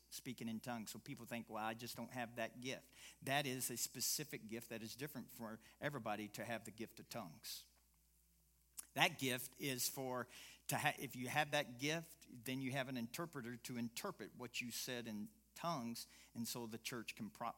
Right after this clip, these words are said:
uh, profit from that. Gifts and tongues equals prophecy. But what I'm talking about, first of all, how many subjects that a whole chapter of the Bible is devoted to it? First Corinthians chapter fourteen,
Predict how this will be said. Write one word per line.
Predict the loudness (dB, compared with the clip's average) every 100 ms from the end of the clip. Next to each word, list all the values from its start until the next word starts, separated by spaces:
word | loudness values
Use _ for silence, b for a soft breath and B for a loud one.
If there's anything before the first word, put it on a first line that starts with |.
| -8 -8
uh, | -6 -4
profit | 0 2 0 -10
from | -8 -8
that. | -8 -10 B B B B
Gifts | 6 6 4
and | 2
tongues | 2 2 2 0
equals | -4 -4 -6
prophecy. | 4 4 4 -2 -4 -4 -14 B B -4
But | 0
what | 4 8
I'm | 10 8
talking | 6 4 4
about, | 4 4 4 B B 0
first | 6 6
of | 8
all, | 6 6 4
how | 6 6
many | 8 8
subjects | 10 10 8 6 4 -2 0 -2
that | 2 2 2 -12 4
a | 4
whole | 4 0 2 2 2 -2 2
chapter | 6 6 4 0
of | 0
the | 2
Bible | 4 4 2
is | -4 -4
devoted | -2 -2 -2 -4 -6
to | -10
it? | -10 -16 -20 _ _ _ _ _ _ _ _ _ _ _ _ _ _ _ 2
First | 6 6
Corinthians | 6 2 2 4
chapter | 6 6 2
fourteen, | -4 -2 -2 0 0 0